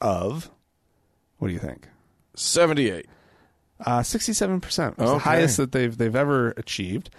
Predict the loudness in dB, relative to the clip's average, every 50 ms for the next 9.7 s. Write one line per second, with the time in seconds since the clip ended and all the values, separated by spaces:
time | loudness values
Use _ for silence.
0 | -20 -16 -10 -6 -4 0 2 4 6 6 6 6 6 4 4 4 4 4 6 6
1 | 6 6 4 4 4 2 2 2 2 2 2 0 0 0 0 0 0 0 0 0
2 | 0 -2 -4 -6 -6 -6 -6 -6 -6 -6 -6 -6 -8 -8 -8 -10 -10 -12 -12 -14
3 | -20 _ -20 -14 -6 -2 -2 0 0 0 -2 -2 -4 -4 -4 -2 -2 -2 -2 -4
4 | -8 -14 -20 -18 -14 -12 -6 -2 0 2 4 4 4 4 4 4 4 4 4 4
5 | 4 4 4 4 2 2 0 0 -4 -8 -12 -16 -16 -8 _ -2 -2 -2 -2 2
6 | 4 4 6 6 6 4 2 2 2 0 0 0 0 2 2 4 4 2 2 2
7 | 2 2 2 2 0 0 -2 -2 -2 -2 0 2 2 4 4 4 6 4 4 4
8 | 2 2 2 2 2 2 2 2 2 2 2 2 2 2 0 0 0 -2 -2 -2
9 | -2 -2 -2 -2 -2 0 0 2 2 2 2 2 0 0